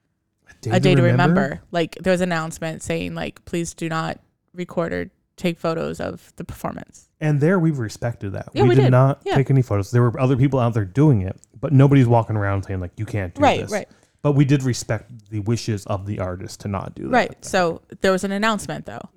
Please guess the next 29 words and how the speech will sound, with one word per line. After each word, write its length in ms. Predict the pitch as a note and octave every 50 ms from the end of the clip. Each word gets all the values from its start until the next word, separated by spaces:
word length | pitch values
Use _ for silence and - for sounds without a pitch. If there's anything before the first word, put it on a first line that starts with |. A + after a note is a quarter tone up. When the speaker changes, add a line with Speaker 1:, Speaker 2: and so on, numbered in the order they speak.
| E3+ D#3+ D#3 D3+ D3
Speaker 1:
Yes. 460 | C#3 B2 A2 F#2 - - - - -
Speaker 2:
Before 320 | A3 G#3 - - F#3+ F3
this, 560 | E3+ F3+ C#4 D#4+ C#4 G3 F#3 F3+ - - - - - -
I 140 | F3+ F#3 F#3+
was 180 | G#3 A3 G#3 -
kind 180 | - G#3+ F#3+
of 80 | F3+ F3
expecting 520 | E3+ E3+ - - E3+ D#3+ - - F3 D#3+
between 340 | D#3+ D#3 - - - E3 D#3+
Behemoth 500 | D#3+ E3 - - F3+ F3 F3 E3+ E3+ -
and 160 | E3 D#3+ D#3+
Danzig 560 | D#3+ D#3+ D#3+ D#3+ D#3+ D#3+ D#3 D#3 D#3+ D#3 F3+ - _
that 160 | - E3 D#3+
there 100 | F3 D#3
would 140 | D3+ D3+ D#3
be 80 | D#3+ D#3
an 80 | C#3+
announcement 540 | D3+ D#3+ E3 F#3+ A#3+ B3+ A#3+ - - D#3+ D#3+
saying, 420 | - - D#3 D#3 D#3 D#3 D3+ D#3+ - _ _ _ _ _ _ _ _ _ _ _ _
"Hey, 320 | - F#3+ F3 D#3 D3 C#3+ - _ _ _ _ _ _ _ _ _ _ _ _ _
you 140 | F#3 F3+
know, 220 | D#3+ - - - - _ - - _ _ _ _ _ _ _
please 580 | - - F#3+ F3 E3+ D#3 E3 - - - - - -
refrain 340 | F3 F3 - F3 D#3 D#3+
from 160 | D#3+ - E3+ E3+
taking 300 | - D#3+ D#3 - D#3+ D#3+
photos 400 | - D#3 D#3+ D#3+ E3+ E3 - -
or 180 | - D#3 -
video." 400 | F3+ G3 C#4 C4 G3 - - -